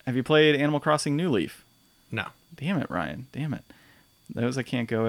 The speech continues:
Speaker 1: with. Uh,
Speaker 2: John's trying to get too specific.
Speaker 1: I am. You haven't played Cuphead, right?
Speaker 2: Nope.
Speaker 1: Nope. Man.
Speaker 2: I've always wanted to play Cuphead. It looks so good.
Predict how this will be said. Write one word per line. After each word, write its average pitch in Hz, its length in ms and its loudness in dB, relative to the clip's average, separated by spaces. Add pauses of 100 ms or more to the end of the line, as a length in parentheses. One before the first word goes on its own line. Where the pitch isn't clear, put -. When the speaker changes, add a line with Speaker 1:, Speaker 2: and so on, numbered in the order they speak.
(100)
Speaker 1:
with. 110 160 -6 (420)
Uh, 110 500 2
Speaker 2:
John's 156 200 4
trying 160 140 4
to 139 60 0
get 123 140 2
too 185 440 2
specific. - 640 0 (100)
Speaker 1:
I 117 100 4
am. 123 300 2
You 90 80 2
haven't 127 140 4
played 117 200 0
Cuphead, 113 380 0
right? 113 280 2 (240)
Speaker 2:
Nope. 120 280 0 (260)
Speaker 1:
Nope. 120 320 -2 (800)
Man. 156 160 2
Speaker 2:
I've 151 60 2
always 175 280 8
wanted 123 260 2
to 107 60 -10
play 104 180 -4
Cuphead. 101 380 -4
It 104 120 -4
looks 127 240 -4
so 117 220 -2
good. 107 380 -4